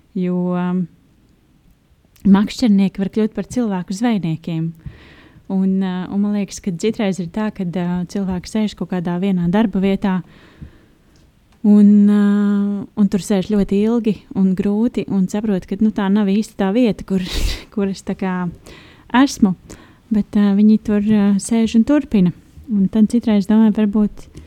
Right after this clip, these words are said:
varbūt vajag saņemties to drosmi un pamēģināt kaut ko citu. Un,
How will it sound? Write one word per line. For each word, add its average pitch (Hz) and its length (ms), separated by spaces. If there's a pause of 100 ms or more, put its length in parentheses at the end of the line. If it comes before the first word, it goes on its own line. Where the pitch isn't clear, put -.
(560)
varbūt 220 520
vajag 220 240
saņemties 208 560
to 202 80
drosmi 208 600
un 214 100
pamēģināt 220 480
kaut 240 140
ko 247 100
citu. 285 400 (1700)
Un, 196 280